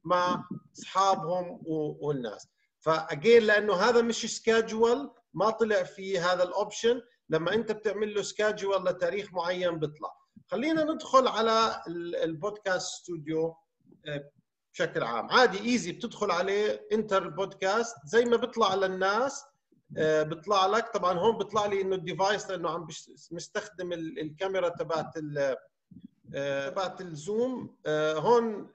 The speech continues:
الاسم عادي و-، وادخل.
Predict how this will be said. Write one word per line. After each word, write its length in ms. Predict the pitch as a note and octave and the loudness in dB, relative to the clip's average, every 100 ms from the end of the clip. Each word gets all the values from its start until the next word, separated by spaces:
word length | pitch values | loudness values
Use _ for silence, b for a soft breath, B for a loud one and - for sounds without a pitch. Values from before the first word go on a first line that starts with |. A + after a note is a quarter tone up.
| - | -12
الاسم 500 | E3 A3 - A#3 D#4 - B3 - | -6 -4 2 2 2 -8 -14 0
عادي 480 | G#3 E3+ A#3 C#4 A3+ _ G2+ - | 2 2 -2 -6 -12 _ -20 -12
و-، 560 | G#2+ G#2+ G#2 G#2 - - _ _ | -6 -4 -4 -4 -10 -14 _ _
وادخل. 420 | F3+ E3 D3+ - | -4 -4 -4 -12